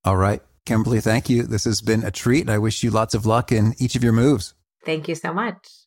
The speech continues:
Speaker 1: I love Kimberly's reminder associated with getting that feedback. Makes all the difference to make sure you're not stagnating, you're getting what you need, and you are gathering the hidden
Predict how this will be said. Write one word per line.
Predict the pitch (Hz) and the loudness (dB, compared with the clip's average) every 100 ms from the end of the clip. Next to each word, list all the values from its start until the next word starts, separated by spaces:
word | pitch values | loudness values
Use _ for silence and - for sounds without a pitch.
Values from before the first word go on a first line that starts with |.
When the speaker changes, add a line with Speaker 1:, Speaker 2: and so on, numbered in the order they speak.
| _ - - - - - - - - | _ -10 -4 0 2 2 2 0 -2
Speaker 1:
I | 113 | 0
love | 104 117 127 | 2 2 0
Kimberly's | - 135 123 120 107 | 0 0 2 2 2
reminder | 110 107 104 107 110 | 2 2 2 2 -2
associated | 110 - - 113 - 135 120 110 113 110 110 - | -6 -6 -2 -2 -2 -2 0 2 2 0 -2 -2
with | 95 90 87 - - - _ _ | 4 4 4 0 -18 -20 _ _
getting | - 104 107 | 0 2 4
that | 107 | 2
feedback. | - 98 85 73 - - - _ | 2 -2 -2 -4 -6 -12 -20 _
Makes | 95 78 | -6 -6
all | - 107 | -2 -2
the | 117 | 0
difference | 123 120 139 131 | -2 -2 -4 -6
to | 107 | -4
make | 107 104 | -4 -4
sure | - 110 117 | 0 0 0
you're | 110 92 | 0 2
not | 95 117 | 2 0
stagnating, | - 127 117 120 123 113 117 123 | -4 -2 0 0 0 0 0 -2
you're | - 95 | -2 -4
getting | 85 104 117 151 | -2 0 0 2
what | 151 160 - | 0 0 0
you | 170 | 2
need, | 151 139 135 139 | 2 2 2 0
and | 131 107 104 | 0 0 2
you | 104 110 113 | 2 2 0
are | 110 101 95 95 95 - _ _ - | 0 2 4 2 0 -4 _ _ -4
gathering | 123 151 160 160 160 160 - | 0 2 2 2 2 0 -2
the | 107 113 107 101 107 _ | 0 2 2 2 -2 _
hidden | - - 151 170 180 160 | -18 -2 2 4 4 2